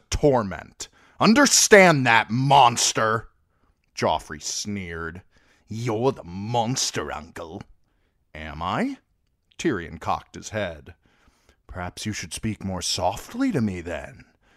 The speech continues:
Monsters are dangerous beasts, and just now kings seem to be dying like flies." "I could have your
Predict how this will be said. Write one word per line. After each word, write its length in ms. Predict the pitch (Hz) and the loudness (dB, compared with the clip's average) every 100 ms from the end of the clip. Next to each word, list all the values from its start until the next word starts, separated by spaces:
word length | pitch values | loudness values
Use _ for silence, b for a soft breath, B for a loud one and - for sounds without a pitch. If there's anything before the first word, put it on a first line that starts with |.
| _ | _
Monsters 640 | - 92 135 165 - 87 82 | -6 0 0 0 -4 -8 -12
are 100 | 80 _ | -16 _
dangerous 720 | 113 139 180 113 85 - - | -2 2 2 0 -6 -14 -14
beasts, 880 | - 117 135 90 - - - - - b b b b | -8 -6 -4 -6 -12 -14 -14 -12 -14 b b b b
and 140 | 117 | 0
just 260 | 190 220 120 | 0 0 0
now 340 | 135 247 127 | 2 2 0
kings 460 | - 185 233 254 117 | 0 2 2 2 -2
seem 240 | 135 113 | -2 -2
to 80 | 117 | 0
be 120 | 127 | -4
dying 500 | 104 151 135 143 151 | 2 4 4 4 4
like 220 | 160 170 | 2 2
flies." 920 | - 226 247 185 92 - - - - - b b b b | -4 2 8 8 8 -2 -16 -14 -12 -14 b b b b
"I 120 | 466 | 6
could 160 | - 226 | 6 6
have 180 | 139 165 | 6 8
your 180 | 233 | 6